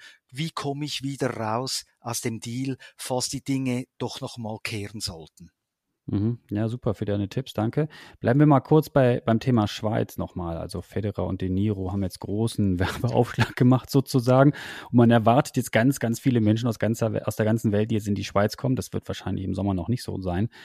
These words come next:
Speaker 2: Also wir werden wohl eher jetzt, wenn wir mal beim Thema Schweiz bleiben, eher unter uns bleiben, oder? Deshalb ist wahrscheinlich auch so scho-, so viel schon ausgebucht, oder?
Speaker 1: Ja, lass mich noch was sagen zu diesem Werbespot. Ich finde ihn großartig.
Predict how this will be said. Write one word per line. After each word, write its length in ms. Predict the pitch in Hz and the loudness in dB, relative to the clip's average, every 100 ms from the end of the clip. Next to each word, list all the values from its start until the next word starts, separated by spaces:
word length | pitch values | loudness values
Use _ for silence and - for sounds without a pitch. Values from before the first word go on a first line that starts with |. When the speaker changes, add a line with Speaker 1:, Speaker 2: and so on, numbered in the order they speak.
| - - - | -20 -20 -6
Speaker 2:
Also 200 | - 117 | 0 4
wir 160 | 117 | 4
werden 260 | 110 127 135 | 6 6 6
wohl 140 | 123 - | 4 0
eher 320 | - 127 139 139 | 0 4 6 6
jetzt, 200 | 135 - | 4 2
wenn 100 | 120 | 2
wir 80 | 113 | 4
mal 160 | 104 | 4
beim 180 | 98 95 | 2 0
Thema 260 | - 101 92 | 0 0 -2
Schweiz 340 | - 98 113 | 0 0 0
bleiben, 260 | - 110 110 | 0 0 0
eher 200 | 104 101 | 0 0
unter 240 | 101 110 | 0 2
uns 240 | 151 147 | 2 2
bleiben, 380 | - 151 151 - | -4 -10 -10 -10
oder? 260 | 156 - 104 | -8 -6 -2
Deshalb 300 | 98 - - | -2 -2 -4
ist 120 | - | -4
wahrscheinlich 340 | 107 - 104 | -4 0 -2
auch 60 | 95 | -2
so 100 | 101 | -6
scho-, 280 | - - - - | -8 -10 -10 -8
so 160 | 101 | -8
viel 320 | 95 107 98 | -6 -4 -4
schon 260 | - 104 92 | -2 -2 -2
ausgebucht, 640 | - 101 - 87 82 - - | -2 -6 -8 -14 -14 -12 -6
oder? 180 | 85 120 _ _ - | -6 -6 _ _ -12
Speaker 1:
Ja, 160 | 110 107 _ - - - | -10 -10 _ -20 -14 0
lass 180 | 135 175 | 2 2
mich 140 | 156 | 0
noch 100 | 170 | 2
was 220 | 127 117 | 2 2
sagen 280 | 117 110 127 | 0 -4 -4
zu 120 | - | -4
diesem 320 | 123 113 123 | -4 -6 -4
Werbespot. 560 | 110 113 131 - 123 - | -2 -2 -2 -2 -4 -4
Ich 60 | - | -4
finde 240 | 170 147 | -2 -2
ihn 100 | 147 | -2
großartig. 1040 | 123 123 151 - 131 110 110 - 160 - | 0 0 2 0 0 -2 -4 -4 -6 -6